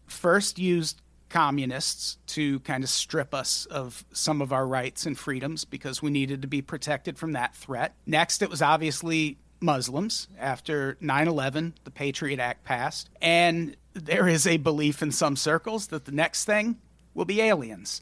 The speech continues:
And that's when the government will really crack down on our freedoms in the name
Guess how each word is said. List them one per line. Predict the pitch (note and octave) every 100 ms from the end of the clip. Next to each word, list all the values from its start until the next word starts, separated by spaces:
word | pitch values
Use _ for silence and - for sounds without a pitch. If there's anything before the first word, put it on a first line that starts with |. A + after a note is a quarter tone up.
| - D3
And | C#3 C#3 C#3 C#3
that's | C3 D#3+ - F3+
when | E3
the | D#3
government | D3+ D3+ D#3+ D#3+ -
will | E3+ D#3+ E3+ B2+
really | D3 A3 G#3 D#3+ C#3
crack | - C#3 A#2 -
down | C#3 A2 G2+ - -
on | C#3+
our | C3 A#2
freedoms | - E3+ C3 A#2 A2+ -
in | E3+ C#3+
the | C#3
name | C3+ C3 B2+